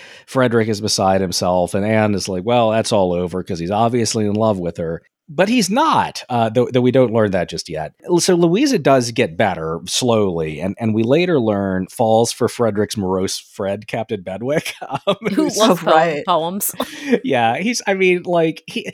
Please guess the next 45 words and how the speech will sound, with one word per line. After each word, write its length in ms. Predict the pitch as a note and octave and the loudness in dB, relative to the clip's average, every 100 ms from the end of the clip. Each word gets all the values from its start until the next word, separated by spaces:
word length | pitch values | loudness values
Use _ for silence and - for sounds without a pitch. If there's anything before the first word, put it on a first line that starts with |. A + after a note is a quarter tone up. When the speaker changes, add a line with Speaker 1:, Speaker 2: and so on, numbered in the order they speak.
| - | -10
Speaker 1:
so 140 | - C4 | -2 -2
he's 280 | - A#4+ | 0 -2
a 80 | F4 | 0
cat 300 | - C#3+ B2 | 0 -2 -2
type 200 | - A#2+ | -2 -2
that 120 | A#2 | 0
it's 140 | A#2 B2 | -2 0
like, 240 | B2+ A#2 E3+ | 0 2 0
it's 200 | D3 - | -4 -4
tragic, 640 | - G#3 F#3+ F#3 F#3 D#3+ | -4 0 2 2 -2 -2
but 120 | D3+ C3 | 0 0
it's 120 | C3 | 2
also, 300 | A#2+ A2+ C3 | 2 2 2
like, 220 | A#2 A#2 - | 0 0 -6
very 520 | B2+ A#2 A2 G#2 G2 | -2 0 2 0 -2
clearly 440 | - G#2+ G2 G2 | -2 -2 0 0
bordering 440 | F#2+ F#2+ F#2 F#2 F#2 | -2 -4 -2 -2 -2
on 120 | F2 | -4
the 60 | |
comic. 540 | F2+ F#2 E2+ E2+ E2 - | -6 -4 -2 -2 -4 -4
So, 160 | A2+ | -2
like, 260 | F#2+ F#2+ F#2 - - - _ | 0 0 -2 -10 -20 -20 _
his 220 | F#3 E3+ | 0 2
fiance 540 | G3 C3 A2+ G#2 G#2+ F2+ | 2 2 2 2 -2 -2
died. 560 | E2+ E2+ E2 E2+ F#2 | -2 -2 -2 -4 -4
So 80 | A#2 | -2
this 140 | C3+ C#3 | 0 0
is 80 | B2 | -2
the 120 | E2+ - _ | -6 -10 _
clearly 320 | - A2 D#2 | -4 -2 -4
tragic, 440 | D#2+ D2+ E2+ B2+ A#2 | -8 -8 -6 -4 -2
right? 200 | A2+ A2+ | 0 0
His 140 | B2 | -2
fi-, 200 | - A2 | -2 -4
fiance 400 | G#2+ G#2 F#2 F#2 | -2 -2 -2 -4
died 440 | A2 F3 D3+ C#3+ B2+ | -4 -2 0 0 0
while 120 | A2+ | -2
Captain 320 | - G2 G2+ | -4 -6 -8
Benwick, 520 | F2+ F2+ F2+ F2 - - | -8 -8 -6 -8 -10 -12
uh, 220 | F2+ E2 | -10 -10
was, 220 | E2+ E2 - | -10 -12 -12
was 140 | F2 | -12
still 220 | - D#2 | -12 -14
at 80 | D#2+ | -14
sea. 520 | - C#3 A#2 G#2+ G2+ | -8 -4 -2 -2 -4